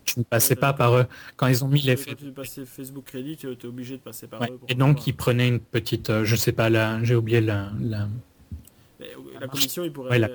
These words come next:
Speaker 2: faire comme Apple et la prendre quand même, euh,
Speaker 1: Mais ils vont la prendre,
Speaker 2: en
Speaker 1: à mon
Speaker 2: monnaie
Speaker 1: avis, hein.
Speaker 2: normale, donc voilà.
Speaker 1: Ils vont la prendre, mais, euh, donc ça
Speaker 2: Ça
Speaker 1: change
Speaker 2: change
Speaker 1: rien,
Speaker 2: rien.
Speaker 1: quoi.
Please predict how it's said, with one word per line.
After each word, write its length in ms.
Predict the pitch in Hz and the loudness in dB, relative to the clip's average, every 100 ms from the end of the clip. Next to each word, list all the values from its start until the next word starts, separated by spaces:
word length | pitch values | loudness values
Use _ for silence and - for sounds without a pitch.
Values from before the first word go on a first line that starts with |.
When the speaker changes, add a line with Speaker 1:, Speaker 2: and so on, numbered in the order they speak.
| 123 - | -8 -12
Speaker 2:
faire 240 | 139 - | -14 -12
comme 180 | 127 123 | -12 -12
Apple 500 | 123 156 165 165 143 | -10 -4 -4 -4 -8
et 80 | 127 | -8
la 140 | 123 | -10
prendre 460 | 120 - 127 120 117 | -12 -14 -14 -12 -14
quand 160 | 117 | -14
même, 280 | 117 127 123 | -12 -12 -10
euh, 140 | 117 110 | -10 2
Speaker 1:
Mais 80 | 135 | 4
ils 80 | 123 | 4
vont 100 | 117 | 2
la 140 | 120 | -4
prendre, 300 | - 214 156 | 0 2 2
Speaker 2:
en 20 | 123 | -2
Speaker 1:
à 40 | |
mon 60 | 123 | -8
Speaker 2:
monnaie 160 | 120 123 | -8 -2
Speaker 1:
avis, 120 | 123 | -2
hein. 20 | |
Speaker 2:
normale, 240 | 151 123 | -2 -6
donc 180 | 113 117 127 | -12 -16 -14
voilà. 180 | 143 143 - | -14 -4 2
Speaker 1:
Ils 100 | 127 | 4
vont 120 | 127 | 4
la 100 | 127 | 2
prendre, 240 | - 175 | 2 4
mais, 180 | 131 120 | 6 4
euh, 320 | 117 113 110 - - _ - | 2 0 -4 -8 -16 _ -4
donc 200 | 147 131 | 0 0
ça 100 | 131 | 0
Speaker 2:
Ça 40 | 120 | -2
Speaker 1:
change 240 | 120 123 | -4 -10
Speaker 2:
change 80 | - | 0
Speaker 1:
rien, 140 | 139 | 0
Speaker 2:
rien. 80 | 123 | 0
Speaker 1:
quoi. 140 | - | -4